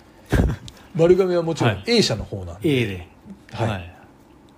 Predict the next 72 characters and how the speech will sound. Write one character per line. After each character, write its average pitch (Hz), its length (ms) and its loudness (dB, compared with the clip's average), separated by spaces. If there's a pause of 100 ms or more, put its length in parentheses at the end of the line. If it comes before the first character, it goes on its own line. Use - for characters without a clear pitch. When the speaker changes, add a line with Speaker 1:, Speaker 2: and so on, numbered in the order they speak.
(240)
Speaker 1:
ま 120 100 -4
あ、 117 40 -4
日 117 180 -6
頃 135 160 2
か 127 60 -2
ら 123 80 0
お 123 60 0
世 147 80 0
話 120 80 -4
に - 40 -8
な - 0 -
っ 104 80 -12
て 117 60 -6
る 139 60 -2
A 131 40 0
社 113 100 -4
の 98 60 -12
方 110 120 -8
な 107 200 -10
ん 110 120 -8
で、 - 360 2 (340)
Speaker 2:
<laughs> - 340 -14
そ - 160 -12
う 147 40 -14
で 117 40 -14
す - 140 -14
ね。 147 80 -8
Speaker 1:
ま 110 220 -6
あ、 - 80 -16
こ 123 120 -4
と-、 165 100 -2
お 131 140 -2
断 123 280 0
り 135 60 2
が - 80 2
で 113 120 -2
き 143 80 -6
な 135 80 -2
い 110 40 -4
と - 80 -8
こ 123 80 -2
ろ 123 60 -4
も 104 100 -6
あ 107 60 -8
る 117 80 -8
の 101 120 -12
で、 104 300 -6 (360)
Speaker 2:
そ - 180 -10
う - 20 -4
で 95 60 -10
す - 60 -14
よ 90 120 -20
ね。 123 180 -14
は 113 220 -10
い。 - 20 -6
Speaker 1:
ま 113 340 -4 (340)
あ、 156 60 0
あ - 40 -2
と、 196 80 0
ま 110 220 -4
あ、 - 80 -14
自 117 160 -6
分 143 180 -4
も 101 60 -10
ね、 104 240 -12 (180)
メ 131 120 -2
ン 135 100 -4
バ 95 320 -8 (140)
ー 127 80 -6
呼 120 60 -6
ん 120 100 -6
で 113 240 -6